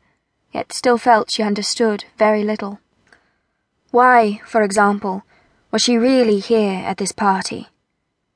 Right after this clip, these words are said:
Then she saw, with her serpent's gaze, Helen. "Who's that woman?"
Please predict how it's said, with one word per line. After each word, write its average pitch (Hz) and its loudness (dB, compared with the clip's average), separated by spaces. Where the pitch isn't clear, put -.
Then 226 4
she 214 -4
saw, 208 -2
with 196 -8
her 202 -2
serpent's 208 0
gaze, 208 -2
Helen. 196 -2
"Who's 311 0
that 294 2
woman?" 190 -2